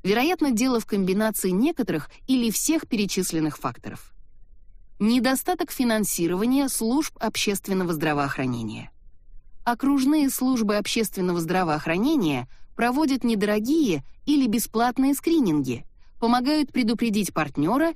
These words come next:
и осуществляют лечение венерических заболеваний. Из-за нехватки персонала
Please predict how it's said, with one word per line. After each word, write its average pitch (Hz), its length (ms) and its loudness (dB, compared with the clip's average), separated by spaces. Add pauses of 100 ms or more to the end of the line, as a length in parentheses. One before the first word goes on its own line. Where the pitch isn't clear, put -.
(240)
и 302 100 4
осуществляют 208 800 0
лечение 302 540 2 (180)
венерических 190 760 0
заболеваний. 143 640 -2 (680)
Из-за 254 320 2
нехватки 226 600 2
персонала 185 760 2